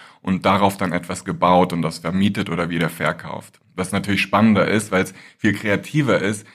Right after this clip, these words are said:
Ähm, bei dem Fonds waren es nur Bestandsgebäude, da rechnet man dann aus, wie viel Miete bekommt man da und, ähm, wie viel ist der Wert und wie wird sich der Wert vielleicht mal entwickeln.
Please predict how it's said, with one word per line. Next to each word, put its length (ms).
Ähm, 220
bei 100
dem 160
Fonds 520
waren 180
es 160
nur 140
Bestandsgebäude, 880
da 80
rechnet 300
man 100
dann 140
aus, 240
wie 80
viel 180
Miete 280
bekommt 400
man 180
da 220
und, 400
ähm, 220
wie 140
viel 240
ist 140
der 160
Wert 320
und 120
wie 160
wird 180
sich 140
der 140
Wert 180
vielleicht 300
mal 120
entwickeln. 520